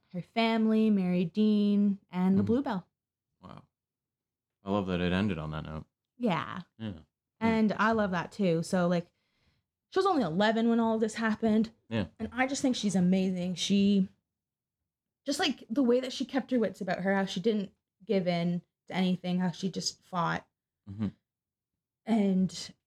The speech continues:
Speaker 1: um, can reflect on it so long later after living, like, a nice, fulfilling, happy life and just being like, "Yo, don't ever feel sorry for me."
Speaker 2: Yeah.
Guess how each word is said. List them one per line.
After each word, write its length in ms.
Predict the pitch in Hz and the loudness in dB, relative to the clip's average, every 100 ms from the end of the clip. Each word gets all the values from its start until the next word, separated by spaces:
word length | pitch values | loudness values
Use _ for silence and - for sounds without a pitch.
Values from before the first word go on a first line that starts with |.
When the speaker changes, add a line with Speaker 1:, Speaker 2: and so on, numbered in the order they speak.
| - | -10
Speaker 1:
um, 520 | 180 175 175 180 175 _ _ _ _ _ _ _ _ | -4 -2 0 0 0 _ _ _ _ _ _ _ _
can 120 | 233 214 | 0 0
reflect 380 | 196 202 208 | 0 -2 -2
on 140 | 240 196 | 0 0
it 160 | 180 - | -2 -2
so 140 | 196 | 0
long 220 | 196 190 185 | 2 2 2
later 280 | 196 180 | 2 0
after 280 | 180 180 196 | 0 -2 -2
living, 340 | 190 185 190 185 | 0 0 2 0
like, 200 | 175 - _ - | -2 -6 _ -2
a 60 | 214 | 0
nice, 720 | 220 220 226 - - - - - _ | 2 2 -2 -6 -14 -14 -16 -20 _
fulfilling, 560 | 226 - 196 190 190 | -6 -2 0 2 2
happy 360 | 170 190 180 185 | 0 -2 -2 -2
life 340 | 175 160 170 - _ _ _ _ _ | 0 0 -2 -6 _ _ _ _ _
and 100 | 190 | -4
just 160 | 185 - | -4 -2
being 220 | 196 180 | 0 2
like, 180 | 175 170 - - | 2 -2 -4 -2
"Yo, 160 | 202 - - | -2 -2 -6
don't 160 | 185 | -2
ever 220 | 208 175 | 0 0
feel 160 | 175 180 | 0 -2
sorry 260 | - 175 - | -2 -4 -4
for 100 | - | -14
me." 280 | - 226 - _ - | -2 -2 -2 _ -4
Speaker 2:
Yeah. 160 | 107 | -2